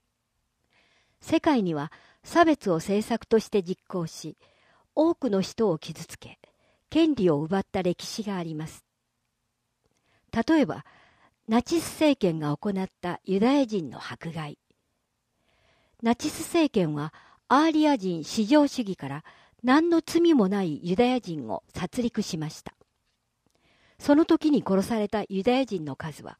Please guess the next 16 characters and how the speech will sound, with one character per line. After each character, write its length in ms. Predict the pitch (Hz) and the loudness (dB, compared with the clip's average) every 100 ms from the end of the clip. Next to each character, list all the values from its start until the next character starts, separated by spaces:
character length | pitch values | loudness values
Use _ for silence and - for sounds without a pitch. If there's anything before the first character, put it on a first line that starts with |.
| _ _ _ _ _ - | _ _ _ _ _ -2
お 100 | 208 | 4
よ 140 | 262 | 4
そ 220 | 269 254 240 - _ | 2 -2 -4 -12 _
六 180 | - 240 - | 4 4 4
百 260 | 339 - | -2 0
万 240 | 339 359 330 | 0 2 2
人 160 | 240 | 0
と 140 | 185 160 | -2 -4
も 80 | |
言 140 | 151 160 | -4 -6
わ 100 | 170 | -6
れ 100 | 156 | -8
て 120 | - | -10
い 100 | 151 | -12
ま 120 | 135 | -12
す。 180 | 143 - | -16 -20